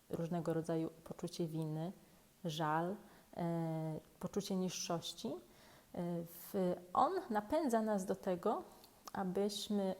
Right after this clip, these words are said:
pogodzili się z przeszłością, żebyśmy przebaczyli sobie, przebaczyli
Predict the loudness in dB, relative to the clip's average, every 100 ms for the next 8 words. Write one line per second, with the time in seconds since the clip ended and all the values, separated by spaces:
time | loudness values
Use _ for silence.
0 | 0 0 2 2 4 2 2 0 -2 -2
1 | -10 -6 -6 0 0 0 -4 -4 -4 -10
2 | -20 -6 0 0 0 -2 0 2 2 0
3 | 0 2 0 0 0 2 2 2 0 0
4 | -2 -4